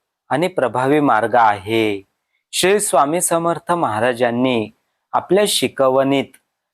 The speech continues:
नामस्मरणाला विशेष महत्त्व दिले आहे. आजच्या या व्हिडिओमध्ये आपण स्वामींच्या नामस्मरणाचे महत्त्व, त्याचे फायदे आणि श्री स्वामी समर्थांनी सांगितलेला मार्ग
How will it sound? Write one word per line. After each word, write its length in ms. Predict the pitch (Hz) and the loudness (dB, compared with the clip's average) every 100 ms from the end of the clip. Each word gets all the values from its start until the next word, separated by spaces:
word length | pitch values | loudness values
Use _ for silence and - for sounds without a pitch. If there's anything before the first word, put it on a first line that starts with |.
| _ | _
नामस्मरणाला 1000 | 120 123 147 180 - 151 139 135 143 151 | 0 2 2 0 -2 -2 -2 0 0 0
विशेष 580 | 139 107 101 147 143 - | -2 -4 -4 -2 -2 -4
महत्त्व 440 | 120 120 117 123 123 | -2 -2 0 2 2
दिले 260 | 120 117 | 2 2
आहे. 580 | 117 107 104 113 107 101 - _ _ _ _ | 2 2 0 0 0 -2 -8 _ _ _ _
आजच्या 380 | 127 135 - 208 | -2 -2 2 4
या 140 | 208 | 4
व्हिडिओमध्ये 640 | 190 143 123 151 143 123 147 | 2 2 2 2 2 0 0
आपण 520 | 113 104 135 120 107 - _ _ - | 0 0 0 -2 -4 -14 _ _ -10
स्वामींच्या 720 | - 160 147 170 190 185 214 | -2 2 2 2 -2 0 0
नामस्मरणाचे 1000 | 175 113 135 147 - 143 131 135 131 151 | 2 0 0 -2 -2 -2 0 -2 0 -2
महत्त्व, 800 | 139 113 120 117 113 120 113 104 104 _ _ _ - | -2 -2 -4 -4 0 2 2 0 -8 _ _ _ -2
त्याचे 280 | 127 139 | -2 0
फायदे 840 | 131 - 113 113 110 120 110 101 98 _ _ _ - | -4 -2 -2 0 0 0 0 0 -6 _ _ _ -6
आणि 240 | 135 190 | -2 0
श्री 320 | 190 - 190 214 | -2 -2 0 0
स्वामी 460 | - 165 139 165 | 0 2 2 0
समर्थांनी 720 | 165 156 160 151 - 151 160 | -2 -2 -2 -2 -4 -2 -2
सांगितलेला 760 | 165 143 113 117 120 135 131 139 | 0 0 -2 -2 0 2 2 2
मार्ग 540 | 127 107 120 131 110 | 2 2 2 0 0